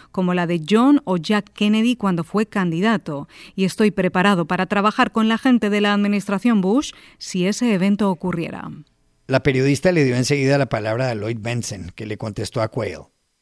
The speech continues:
Speaker 2: "Senador, yo he trabajado en la vida pública con Jack Kennedy. Conocí a Jack Kennedy. Jack Kennedy era amigo mío. Senador, usted no es Jack Kennedy".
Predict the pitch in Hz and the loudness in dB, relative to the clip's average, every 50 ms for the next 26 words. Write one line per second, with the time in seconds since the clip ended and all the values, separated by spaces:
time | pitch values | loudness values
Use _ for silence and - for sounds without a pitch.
0 | _ _ _ - - - 104 101 95 98 101 110 110 104 98 87 - _ - 110 | _ _ _ -14 -10 -10 -8 -6 -6 -4 -4 -4 -4 -4 -6 -10 -14 _ -10 -8
1 | 104 101 - 131 123 120 110 98 110 107 113 123 127 117 110 107 107 113 120 117 | -8 -4 -2 -2 0 0 -2 -2 -4 -4 -4 -4 -2 -2 -4 -4 -4 -4 -4 -4
2 | - 123 127 135 147 143 143 110 - - 101 95 95 107 117 107 101 - - 123 | -4 -4 -4 -2 -2 -2 -4 -6 -6 -8 -10 -8 -6 -4 -4 -4 -4 -4 -6 -6
3 | 107 104 95 90 78 78 _ _ _ _ _ _ _ _ _ - - 117 107 110 | -4 -6 -8 -10 -14 -16 _ _ _ _ _ _ _ _ _ -10 -8 -6 -6 -4
4 | 117 - - 180 185 165 110 87 92 98 - 120 107 107 - - 113 95 92 82 | -4 -2 0 0 0 0 -2 -6 -10 -8 -6 -6 -6 -6 -6 -8 -10 -10 -10 -14
5 | 82 80 - _ _ _ _ _ _ _ _ _ _ _ - 110 123 123 120 - | -16 -18 -20 _ _ _ _ _ _ _ _ _ _ _ -8 -2 -2 -2 -2 -2
6 | - 139 127 135 147 151 127 110 101 110 117 113 113 110 104 101 104 107 101 90 | -2 -4 -2 0 0 0 0 0 -2 -4 -4 -4 -4 -4 -6 -6 -6 -8 -8 -10
7 | 78 76 - _ _ _ _ _ _ _ _ _ _ _ - - - 95 92 92 | -12 -16 -20 _ _ _ _ _ _ _ _ _ _ _ -16 -12 -10 -10 -10 -8
8 | 101 104 101 92 87 87 - _ _ - 98 - - 131 117 110 107 113 117 117 | -8 -8 -8 -8 -10 -12 -20 _ _ -14 -14 -10 -8 -6 -6 -4 -4 -2 -2 -2
9 | 117 123 160 151 - - - 87 87 - - - 101 78 78 78 76 - _ | 0 0 0 0 -2 -4 -8 -10 -10 -10 -12 -12 -14 -12 -14 -18 -20 -20 _